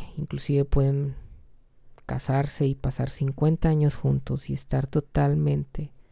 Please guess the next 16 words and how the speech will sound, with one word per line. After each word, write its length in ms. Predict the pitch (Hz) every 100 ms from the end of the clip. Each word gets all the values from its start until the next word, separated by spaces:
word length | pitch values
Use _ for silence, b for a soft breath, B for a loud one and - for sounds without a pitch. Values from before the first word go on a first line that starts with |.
| b b b
alejadas 760 | 143 139 - 135 131 135 - - - - - -
del 160 | - 131
amor. 360 | 135 143 - - - - - - - - - - - - - - -
Y 40 |
a 40 |
lo 60 | 156
mejor 260 | 151 180 175
tú 100 | 185
no 120 | 185
tengas 380 | 180 180 175 175
una 200 | 175 175
pareja. 420 | 151 165 - - - b b b b b b b b -
Eh, 640 | 160 147 143 139 139 135 131 B B B B B B - - - - - _ _ - - - - _ -
a 80 | 156
lo 80 |
mejor 600 | 139 - 139 151 143 -